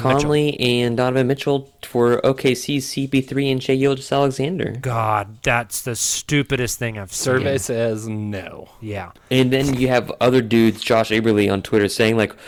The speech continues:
Speaker 2: "Would the Thunder trade, uh, would the Thunder trade, uh, their better players again?" Like, I don't know what that means. Like, is he explicitly saying that Russell Westbrook is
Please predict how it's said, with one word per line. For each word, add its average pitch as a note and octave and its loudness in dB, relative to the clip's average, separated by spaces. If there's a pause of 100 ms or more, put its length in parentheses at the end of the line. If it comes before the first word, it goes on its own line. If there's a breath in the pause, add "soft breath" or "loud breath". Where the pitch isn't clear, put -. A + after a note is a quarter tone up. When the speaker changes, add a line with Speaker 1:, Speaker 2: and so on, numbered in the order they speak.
(240 loud breath)
Speaker 2:
"Would A2+ 2
the G#2 0
Thunder C3+ 2
trade, C3 0 (320 loud breath)
uh, G2+ 2 (200)
would A2+ 0
the A2+ 2
Thunder B2+ 0
trade, G#2+ -2 (140)
uh, F#2+ -2 (100)
their F#2 -4
better A2+ 0
players A2+ 0
again?" G#2+ -2
Like, G#2 -4
I A#2+ -2
don't D3 -2
know A2+ 2
what G#2 0
that G2 0
means. G#2+ -6
Like, F#2+ -6
is G2+ -4
he A#2 0
explicitly A2 -2
saying G#2+ 0
that G2 0
Russell G2+ 0
Westbrook G2+ -2
is F#2+ -4